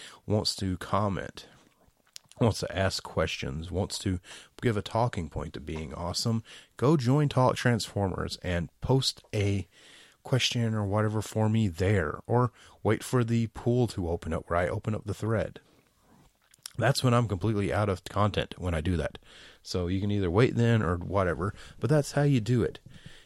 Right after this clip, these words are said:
You know what, guys? Being Awesome, the podcast about loving Transformers and having fun,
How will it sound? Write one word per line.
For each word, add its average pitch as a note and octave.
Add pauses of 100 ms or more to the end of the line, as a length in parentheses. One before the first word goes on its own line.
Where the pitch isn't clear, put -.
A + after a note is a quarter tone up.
(220)
You G#2+
know G#2
what, A#2
guys? A#2 (1800)
Being F3+
Awesome, D3
the F2
podcast A2+
about F#2+
loving G#2
Transformers G2+
and F2
having F#2+
fun, F#2